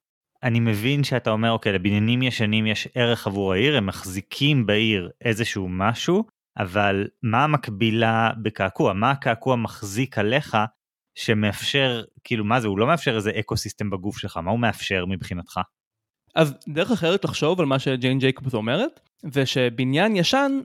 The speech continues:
Speaker 2: מגלם בתוכו מלא אנרגיה, עבודה וכסף ומאמץ ולא יודע, אישורים עירוניים, וזה הכל כבר שילם על עצמו. זאת אומרת, אנחנו יכולים עכשיו ליהנות ממשהו שבנו עבורנו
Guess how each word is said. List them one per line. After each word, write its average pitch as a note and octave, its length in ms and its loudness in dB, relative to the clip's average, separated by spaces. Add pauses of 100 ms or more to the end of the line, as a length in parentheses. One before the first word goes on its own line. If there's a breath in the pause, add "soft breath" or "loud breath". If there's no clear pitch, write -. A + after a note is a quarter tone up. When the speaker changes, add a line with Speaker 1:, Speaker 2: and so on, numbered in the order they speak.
(100)
Speaker 2:
מגלם D#3+ 420 2
בתוכו F#3+ 540 2
מלא D3 260 2 (300)
אנרגיה, D3 520 2 (160)
עבודה C#3+ 640 2
וכסף C#3+ 680 0
ומאמץ B2+ 680 0
ולא A#2 260 0
יודע, B2+ 140 0
אישורים D3+ 480 2
עירוניים, D3+ 480 0 (580)
וזה C#3 160 2
הכל G3+ 180 2
כבר G#3 120 0
שילם D#3 320 2
על C3 60 0
עצמו. - 220 -12 (540)
זאת D3 100 -6
אומרת, D#3 340 2
אנחנו F3+ 320 0
יכולים E3 320 2
עכשיו E3+ 340 2 (140)
ליהנות C#3 640 0 (140)
ממשהו C#3 720 0
שבנו C3+ 640 0
עבורנו D3+ 640 2